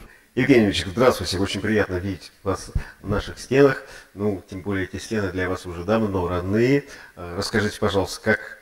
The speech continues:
начинался ваш творческий путь и ваша жизнь именно во Дворце культуры имени Добрынина?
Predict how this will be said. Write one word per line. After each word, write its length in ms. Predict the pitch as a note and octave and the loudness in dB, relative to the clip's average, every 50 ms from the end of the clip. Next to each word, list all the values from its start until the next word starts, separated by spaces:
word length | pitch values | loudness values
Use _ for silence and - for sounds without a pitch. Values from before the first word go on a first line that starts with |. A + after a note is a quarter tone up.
| _ _ _ | _ _ _
начинался 560 | G#2+ G#2+ G#2+ - - A2+ A#2 G2 - - - | -2 -2 -2 0 2 2 2 2 2 -2 -6
ваш 200 | E2+ F2 E2+ - | -6 -8 -10 -14
творческий 540 | - - G2+ - - - - - - - - - _ | -8 -8 -8 -8 -8 -10 -10 -10 -10 -12 -16 -16 _
путь 280 | - B2+ C#3 - - G#2+ | -4 -4 -4 -4 -6 -8
и 100 | G2 - | -8 -6
ваша 220 | F#2+ F2+ - F#2+ | -6 -6 -4 -6
жизнь 360 | F2 E2+ F#2 A2 A#2+ A#2 - - | -6 -2 0 0 0 -2 -4 -10
именно 280 | F2+ F2 F2 D#2+ D#2+ D#2 - D2+ | -14 -14 -12 -14 -14 -16 -18 -12
во 140 | D#2 F#2 F2 | -10 -8 -8
Дворце 320 | - F#2 F2 E2+ - G#2+ G#2 | -6 -8 -8 -6 -6 -8 -8
культуры 400 | - - D#2+ - F#2 F2+ F2+ E2+ | -10 -12 -16 -16 -10 -8 -8 -8
имени 180 | D#2+ D#2 D2+ | -8 -10 -12
Добрынина? 380 | D2 D#2 - - C#2+ C2+ C2 | -12 -12 -12 -12 -14 -16 -16